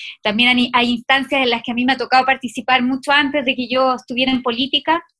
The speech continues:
como desde el Estado, cuando trabajaba en el Estado, o en organizaciones sociales. Entonces ahí me, me tocó intervin-, intervenir o cumplir un rol más de especialista o de incidir en alguna,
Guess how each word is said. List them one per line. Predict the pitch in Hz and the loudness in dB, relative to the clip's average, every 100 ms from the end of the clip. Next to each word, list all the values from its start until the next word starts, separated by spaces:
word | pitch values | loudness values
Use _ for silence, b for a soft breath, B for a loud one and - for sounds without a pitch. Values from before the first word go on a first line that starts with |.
| _ _ _ _ | _ _ _ _
como | 233 220 | -6 -2
desde | 214 202 | 0 2
el | 214 | 0
Estado, | 208 - 294 294 269 240 226 | -2 0 2 4 2 0 -4
cuando | 226 208 | -6 -6
trabajaba | 220 214 220 262 240 | -2 -2 0 0 0
en | |
el | 226 208 | -2 -8
Estado, | - 277 277 254 226 | -2 2 4 2 0
o | 220 | -4
en | 220 | -4
organizaciones | 214 220 214 214 240 233 | -2 -4 -6 -6 -6 -6
sociales. | 208 - 269 269 247 220 - B B B B | -8 -6 0 2 2 -4 -12 B B B B
Entonces | - 226 | -12 -2
ahí | 233 233 247 247 | 0 0 0 0
me, | 233 220 | 0 0
me | 226 | -2
tocó | 226 233 | -4 -4
intervin-, | 247 247 220 220 226 220 | -4 -4 -4 -6 -8 -8
intervenir | 214 214 208 220 220 254 262 | -6 -6 -8 -8 -6 -4 -2
o | 233 214 | -2 -4
cumplir | 214 - 254 | -8 -2 -2
un | 240 | 0
rol | 240 247 | 0 0
más | 233 240 233 | 0 0 0
de | 240 233 226 208 | 0 2 2 -2
especialista | 214 226 - 220 247 262 - 233 233 226 | -4 -6 -2 -2 -2 -4 -2 0 0 0
o | |
de | 220 | -4
incidir | 220 214 226 220 226 240 247 | -6 -8 -12 -10 -6 -2 0
en | 233 | 0
alguna, | 226 233 226 233 | -2 -4 -2 0